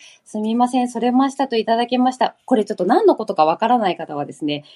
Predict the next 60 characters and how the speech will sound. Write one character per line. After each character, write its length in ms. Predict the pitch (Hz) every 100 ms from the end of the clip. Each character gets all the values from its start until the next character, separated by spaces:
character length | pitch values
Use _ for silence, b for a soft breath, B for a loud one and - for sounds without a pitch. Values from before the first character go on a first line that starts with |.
| b
ち 80 | -
ょ 20 | 571
っ 40 |
と 180 | 202 -
去 160 | - 494
年 160 | 415 247
の 100 | 165
プ 180 | - 226
レ 140 | 294
ミ 140 | 294
ア 60 | 302
ム 100 | 294
配 240 | 285 311
信 140 | 294 214
を 40 |
聞 180 | - 190
い 40 |
て 80 | 185
い 80 | 185
た 80 | 180
だ 100 | 196
け 80 | 190
れ 140 | 185
ば、 160 | 147 - b b b
私 340 | 170 - -
が 160 | 196 196
福 320 | - _ 254
井 120 | 220
の、 280 | 170 151 -
あ 120 | 160
の、 180 | 160 156
セ 180 | 147 220
ン 60 | 208
チ 140 | 214
メ 140 | 214
ー 40 | 208
ト 120 | 165
ル 100 | 147
を 40 | 139
公 240 | - 208
開 200 | 208 208
し 60 | -
て 80 |
お 60 | 202
り 100 | 202
ま 100 | 208
す 100 | 208
の 80 | 156
で、 120 | -
ぜ 140 | - 220
ひ 220 | 185 -
聞 120 | -
い 20 |
て 80 | -
み 100 | 175
て 80 | 175
く 80 | 151
だ 140 | 160
さ 180 | - 196
い。 100 | 175